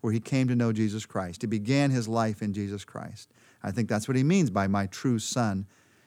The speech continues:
in the common faith." So Paul was able to witness to Titus and share with him in Antioch what it meant to know Jesus Christ. He came to faith in Jesus Christ.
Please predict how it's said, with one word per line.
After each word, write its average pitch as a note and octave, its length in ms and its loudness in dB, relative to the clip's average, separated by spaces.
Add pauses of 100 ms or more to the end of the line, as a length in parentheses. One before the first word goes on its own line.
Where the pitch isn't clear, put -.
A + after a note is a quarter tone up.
(120)
in A#2 80 4
the A2 80 4
common F#2+ 400 -2
faith." - 420 -16 (420)
So C#3 220 6
Paul F3+ 680 8 (360)
was C#3 120 2
able C#3+ 220 6
to A#2+ 80 6
witness D#3 380 2
to C3+ 100 -6
Titus A#2+ 460 0
and G#2+ 100 0
share D#3+ 240 6
with D3+ 160 4
him B2+ 80 2
in A2+ 100 2
Antioch A#2+ 560 4
what A#2+ 120 2
it G2 80 0
meant B2+ 260 2
to B2 80 -2
know B2 160 4
Jesus A2 320 0
Christ. G#2 360 0
He B2 60 -2
came D#3 280 0
to C3+ 80 0
faith D3 280 4
in A#2+ 120 0
Jesus G2 320 -2
Christ. G2 560 -6